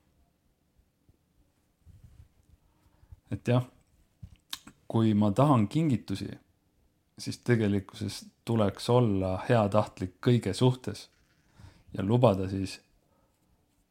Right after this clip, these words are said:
nagu teadlikult ka teistel teha neid vigu.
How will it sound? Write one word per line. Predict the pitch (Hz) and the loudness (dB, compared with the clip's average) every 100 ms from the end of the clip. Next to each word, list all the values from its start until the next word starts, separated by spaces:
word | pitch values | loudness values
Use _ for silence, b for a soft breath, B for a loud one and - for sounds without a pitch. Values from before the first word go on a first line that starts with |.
| _ _ 104 | _ _ -4
nagu | 98 101 98 98 | -4 -4 -6 -2
teadlikult | - 170 135 101 - 98 92 - | 4 6 4 -2 -6 -6 -6 -6
ka | - | -2
teistel | 104 139 139 95 | 0 0 -2 -4
teha | 107 113 | 0 0
neid | 98 101 139 | 0 -2 -2
vigu. | 135 98 | -4 -6